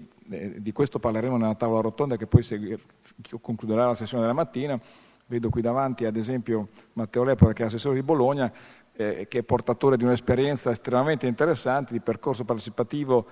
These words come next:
eh, per l'agenda digitale, che invece è esattamente l'interpretazione di quello che stavamo dicendo qui, e cioè un percorso verso la consapevolezza della città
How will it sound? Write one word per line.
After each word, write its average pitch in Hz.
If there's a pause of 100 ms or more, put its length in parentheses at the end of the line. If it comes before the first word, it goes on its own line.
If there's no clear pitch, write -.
(220)
eh, 117
per 113
l'agenda 123
digitale, 135
che -
invece 131
è 117
esattamente 135
l'interpretazione 123
di 117
quello 120
che 113
stavamo 110
dicendo 110
qui, 147
e 110
cioè 127
un 117
percorso 120
verso 127
la 110
consapevolezza 120
della 113
città 110